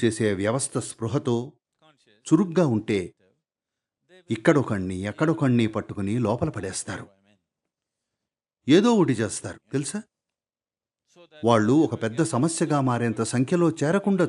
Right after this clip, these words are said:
చూస్తారు. శరీరం విషయంలో కూడా అంతే. అవి గుంపుగా ఏర్పడకముందే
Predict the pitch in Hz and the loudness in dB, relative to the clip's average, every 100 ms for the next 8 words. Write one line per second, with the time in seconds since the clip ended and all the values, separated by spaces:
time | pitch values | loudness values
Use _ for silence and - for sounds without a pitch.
0 | 160 147 - 92 - - _ _ _ _ | -2 -8 -10 -12 -14 -20 _ _ _ _
1 | _ _ _ _ _ - - 135 175 151 | _ _ _ _ _ -2 4 6 6 6
2 | 117 113 117 107 104 101 98 95 80 - | 2 0 -2 -2 -2 -4 -6 -4 -6 -12
3 | 78 _ _ _ - 104 101 135 104 135 | -18 _ _ _ -6 -2 0 0 0 -2
4 | - 139 117 95 113 - 139 131 104 101 | 4 4 4 0 -2 -4 -4 -2 -2 -2
5 | 95 80 | -4 -6